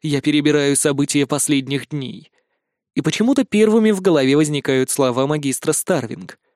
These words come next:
"Ты вбил себе в голову, что можешь получать доступ к источнику во время боя, и пока так считаешь, дальнейшее развитие для тебя закрыто.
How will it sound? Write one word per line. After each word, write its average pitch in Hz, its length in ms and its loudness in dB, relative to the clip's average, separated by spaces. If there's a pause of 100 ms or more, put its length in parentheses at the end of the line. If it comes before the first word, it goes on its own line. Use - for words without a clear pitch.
(640)
"Ты 220 140 4
вбил 190 280 2
себе 180 260 4
в 156 80 -4
голову, 170 360 4
что - 180 -2
можешь 151 340 -2
получать 151 440 0
доступ 151 380 -2
к 151 60 -4
источнику 175 640 0 (200)
во 151 160 0
время 139 320 -2
боя, 156 520 0 (400)
и 160 80 -6
пока 135 300 -2
так - 180 -6
считаешь, - 680 -4 (220)
дальнейшее 156 640 2
развитие 143 500 0
для 131 120 0
тебя 139 240 0
закрыто. - 560 -8